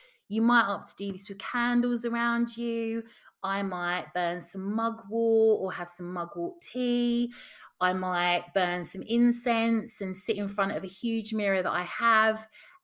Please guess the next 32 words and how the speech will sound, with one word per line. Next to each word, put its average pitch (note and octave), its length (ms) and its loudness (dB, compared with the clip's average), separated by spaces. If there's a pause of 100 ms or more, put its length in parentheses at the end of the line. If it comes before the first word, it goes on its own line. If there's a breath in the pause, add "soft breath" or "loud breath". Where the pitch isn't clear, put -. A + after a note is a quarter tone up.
(120)
and B3+ 320 6
repeat A#3+ 380 -2
some A3+ 180 -2
affirmations G#3 840 0
that F3 120 -2
resound A3 500 4
with A3+ 160 0
me G#3 500 0
and F#3+ 160 -2
feel F#3+ 260 0
authentic A3 960 0
for E3 520 0 (400 loud breath)
at A#3 160 4
least C#4 680 -6
two A3+ 240 -4
minutes F#3+ 380 -4
a F#3 40 -6
day. D3+ 440 2 (800)
You A#3 160 4
might C#4 260 6
want C4+ 240 4
to C4+ 60 -2
journal B3+ 720 4
on A3 180 0
any A3+ 280 2
notable B3 640 0
experiences A3 880 -4
you G3+ 80 -4
have G3 220 -2
when F#3 140 -2
doing A3+ 440 -2
this. C#3+ 560 -6